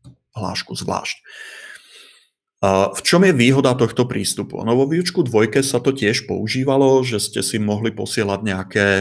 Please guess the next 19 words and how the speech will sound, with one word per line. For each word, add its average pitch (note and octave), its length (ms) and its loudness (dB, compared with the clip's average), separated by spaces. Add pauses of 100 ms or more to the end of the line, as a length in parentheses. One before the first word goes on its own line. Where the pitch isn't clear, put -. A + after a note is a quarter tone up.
(340)
nejaké G2 320 -2
message G#2 560 -2
do F#2+ 160 -4
rodiča, A#2 560 -2
v - 80 -16
tom G2+ 80 -2
rodičovi G2+ 720 -4 (320)
ste - 240 -6
sledovali, G#2+ 640 2
aké G#2 160 -6
message G2+ 400 -8
ste - 240 -12
dostali G#2 480 0
a G#2 80 -4
vypisovali F#2+ 640 -4
ste G2 400 -8
ich, - 40 -18 (200)
eh, C#2 380 -6 (580)
jo, F#2 120 2